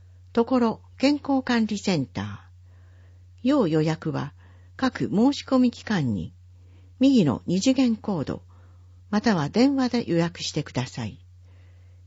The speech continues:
二次元コードがあります。電話予約は祝日を除く月から金曜の八時三十分から十七時十五分。持ち物、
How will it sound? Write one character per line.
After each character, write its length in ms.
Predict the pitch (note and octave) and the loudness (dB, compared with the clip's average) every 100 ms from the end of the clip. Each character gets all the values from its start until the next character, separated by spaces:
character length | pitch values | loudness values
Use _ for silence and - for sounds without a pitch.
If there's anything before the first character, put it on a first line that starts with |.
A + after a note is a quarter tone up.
| - - | -20 -4
二 120 | G#3 G#3+ | 0 2
次 100 | B3+ | 2
元 240 | C4+ A#3 | 2 2
コ 220 | - G3+ | 0 -2
ー 40 | D3+ | 0
ド 120 | A#2 | 0
が 180 | A2 - | -2 -2
あ 80 | C3+ | -2
り 120 | D3 | 0
ま 140 | C3+ B2 | -2 -4
す。 340 | - - - - - - - - | -10 -18 -20 -20 -20 -20 -20 -4
電 240 | A3+ C4+ C4+ | 2 2 4
話 140 | C4+ | 2
予 160 | A#3+ A#3 | 2 2
約 260 | E3+ - | 0 -4
は 220 | A2 A2+ - - - - | -6 -6 -10 -20 -20 -18
祝 300 | - - C4+ | -12 -2 2
日 260 | C4 - A3 | 2 2 0
を 160 | F#3 | 2
除 260 | F3+ E3+ A3 | 0 0 -4
く 300 | - C#3 - - - - - | -4 -6 -8 -20 -20 -14 -2
月 260 | - - | 0 0
か 140 | - D3+ | -2 -2
ら 140 | A2 | -2
金 280 | - A3 A#3 | 2 4 6
曜 240 | A3 D#3+ | 4 2
の 220 | A#2 G#2 C3+ - - - - | 0 -2 -6 -18 -20 -20 -4
八 280 | A3 - | -4 -2
時 120 | C#4+ E3 | -2 0
三 260 | F#3 F#3+ | 0 0
十 180 | E3+ F3 | -2 -6
分 340 | - - B2 | -6 -2 -2
か 140 | - G2+ | -2 -8
ら 180 | F#2+ - - - | -8 -12 -16 -6
十 260 | E3+ A#3+ C4+ | 2 4 2
七 300 | - - F3 | -2 -4 0
時 120 | A#2 | 0
十 240 | D#3 D#3 | 2 0
五 120 | A#2+ | -2
分。 340 | A#2 - F#2 A2+ - - - - - - - - - - - - - | -6 -8 -10 -14 -18 -20 -20 -20 -20 -20 -20 -20 -20 -20 -20 -20 -8
持 140 | - G#3+ | -2 0
ち 140 | - | 4
物、 320 | B3 C3 F#2+ | 4 2 -2